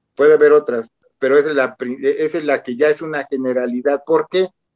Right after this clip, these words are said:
Porque esa magnitud, esa magnitud ya está, este, calibrada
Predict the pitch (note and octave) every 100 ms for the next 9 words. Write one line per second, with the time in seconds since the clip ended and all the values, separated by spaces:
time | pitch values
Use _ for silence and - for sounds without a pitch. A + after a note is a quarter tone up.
0 | _ _ D3 D#3 F#3 G3 G#3+ F#3+ E3+ D3
1 | C#3+ C3+ B2 D3+ C#3+ C#3 - _ _ _
2 | - C#3+ F#3 D#3 C#3 C3+ A#2+ D#3+ D#3+ _
3 | _ B2 D#3+ F3+ E3+ - D#3+ D#3+ D#3+ _
4 | _ - B2+ B2 - C3+ C#3 C3+ C3+ C#3
5 | D3+ D3 -